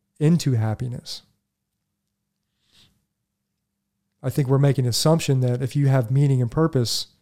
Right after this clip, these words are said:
it will provide you happiness, but I don't think that's necessarily true. Someone can have, someone can have a, a mental health issue where, where, uh, maybe they're battling depression or whatever it might be, and they actually have meaning and purpose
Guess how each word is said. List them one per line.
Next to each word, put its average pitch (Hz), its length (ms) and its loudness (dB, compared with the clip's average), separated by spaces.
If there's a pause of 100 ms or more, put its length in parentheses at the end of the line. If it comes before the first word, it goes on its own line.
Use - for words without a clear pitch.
(760)
it 160 80 2
will 143 140 2
provide 131 420 2
you 127 100 2
happiness, 135 460 2
but 135 100 -2
I 131 80 4
don't 135 160 -2
think 131 160 0
that's - 380 -4 (500)
necessarily 131 720 -2
true. 185 340 0
Someone 151 320 -4
can 135 120 -4
have, 127 360 -4 (800)
someone 165 300 0
can 139 100 2
have 135 220 2
a, 131 320 2
a 127 40 2
mental 127 300 0
health 147 260 2
issue 123 360 2
where, 120 400 2 (840)
where, 123 580 0 (200)
uh, 120 460 -4
maybe 131 240 2
they're 131 140 4
battling 131 580 2
depression 127 540 0
or 127 80 2
whatever 127 300 2
it 123 40 0
might 123 220 0
be, 143 200 4
and 127 280 -2
they 143 400 2
actually 135 380 0
have 151 300 2
meaning 135 300 2
and 120 100 -2
purpose 131 540 -4